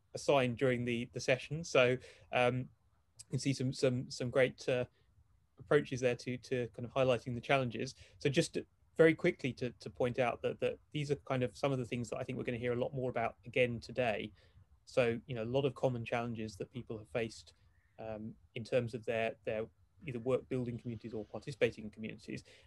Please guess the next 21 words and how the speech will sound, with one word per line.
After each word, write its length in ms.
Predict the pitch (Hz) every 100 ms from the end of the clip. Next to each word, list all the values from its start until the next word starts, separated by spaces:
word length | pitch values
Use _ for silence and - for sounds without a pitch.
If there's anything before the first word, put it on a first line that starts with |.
| -
And, 300 | 131 127 123 _ _ _
you 100 | 160
know, 60 | 127
really 220 | 131 160
this 240 | 131 135 -
can 140 | 135
be 100 | 127
summarized 460 | 117 127 123 117 113
into 160 | 113
these 160 | 120 110
four 240 | - 117
areas. 340 | 117 123 131 110
So, 140 | 135
you 160 | 117 113 - _ - - 131
know, 80 |
there's 160 | 110 117
real 180 | 135 135
challenges 480 | - 131 127 120 113
in, 220 | 113 113
in 140 | 117 110
finding 580 | - 135 139 120 117